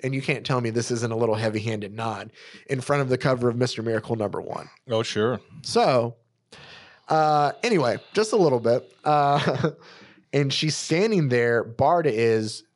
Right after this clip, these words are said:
Speaker 1: naked,
Speaker 2: Hmm.
Speaker 1: covered in blood now, and she just says one word to Scott, and that's "Stay." And it's
Speaker 2: Mm.
Speaker 1: just a big,
Speaker 2: Yeah.
Speaker 1: badass moment of,
Speaker 2: Yeah.
Speaker 1: we've talked about it before,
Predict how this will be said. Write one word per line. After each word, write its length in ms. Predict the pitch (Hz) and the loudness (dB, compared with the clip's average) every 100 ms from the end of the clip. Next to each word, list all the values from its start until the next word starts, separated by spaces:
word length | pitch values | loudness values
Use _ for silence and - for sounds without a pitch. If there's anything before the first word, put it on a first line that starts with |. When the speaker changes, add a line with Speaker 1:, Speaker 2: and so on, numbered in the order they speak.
| _ | _
Speaker 1:
naked, 640 | 127 160 190 - 104 101 - _ | -2 0 0 0 -2 -4 -12 _
Speaker 2:
Hmm. 60 | 113 | -8
Speaker 1:
covered 320 | 156 175 208 | -2 0 2
in 140 | 185 165 | 0 2
blood 320 | 147 147 131 | 4 4 2
now, 480 | 110 104 95 101 - _ _ | -2 -4 -6 -8 -10 _ _
and 140 | 123 120 | -4 -2
she 120 | 139 | 0
just 200 | 135 - | 0 0
says 240 | 147 127 | 2 2
one 300 | 113 120 127 123 | 0 -2 0 2
word 200 | 120 104 | 0 0
to 40 | |
Scott, 400 | - - 98 98 - | -6 -4 -2 -4 -6
and 140 | 104 | -8
that's 340 | 101 - - _ - | -6 -8 -14 _ -14
"Stay." 640 | - - 107 95 - - _ _ _ 104 | -10 -6 -2 -2 -6 -14 _ _ _ -6
And 100 | 127 | -2
it's 100 | 120 | -2
Speaker 2:
Mm. 20 | |
Speaker 1:
just 160 | 127 117 | -2 -4
a 60 | |
big, 460 | 107 110 143 147 143 | -6 0 4 4 0
Speaker 2:
Yeah. 160 | 98 98 143 151 | -2 0 2 2
Speaker 1:
badass 200 | 160 143 | 0 0
moment 320 | 143 139 127 | 0 0 0
of, 120 | 123 | 0
Speaker 2:
Yeah. 120 | 98 | 2
Speaker 1:
we've 100 | 95 | 2
talked 220 | 170 170 175 | 0 0 2
about 120 | 175 | 2
it 60 | |
before, 400 | 156 - 127 123 | 0 -2 0 0